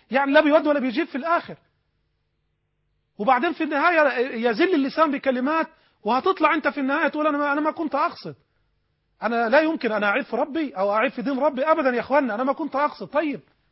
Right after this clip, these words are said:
لما أنت ما كنت تقصد، لماذا تتكلم وتتفاهى بهذه الكلمات أصلًا؟ راجع نفسك أخي في الله، راجعي نفسك أختي في الله،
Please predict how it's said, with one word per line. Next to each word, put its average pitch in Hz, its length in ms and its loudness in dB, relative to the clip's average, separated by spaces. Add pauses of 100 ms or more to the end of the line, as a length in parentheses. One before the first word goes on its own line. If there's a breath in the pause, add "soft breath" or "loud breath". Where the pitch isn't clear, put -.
(1080)
لما 202 200 -2
أنت 285 120 -4
ما 262 160 -2
كنت 240 220 -10
تقصد، 269 360 -8
لماذا 247 320 -2
تتكلم 240 520 -6
وتتفاهى 214 400 -8
بهذه 220 240 -6
الكلمات 202 460 -10
أصلًا؟ 190 520 -8 (1000)
راجع 226 240 0
نفسك 226 340 -8
أخي 196 180 -12
في - 80 -14
الله، 190 260 -10 (800)
راجعي 226 460 0
نفسك 254 640 -8
أختي 226 380 -8
في - 120 -12
الله، 180 320 -4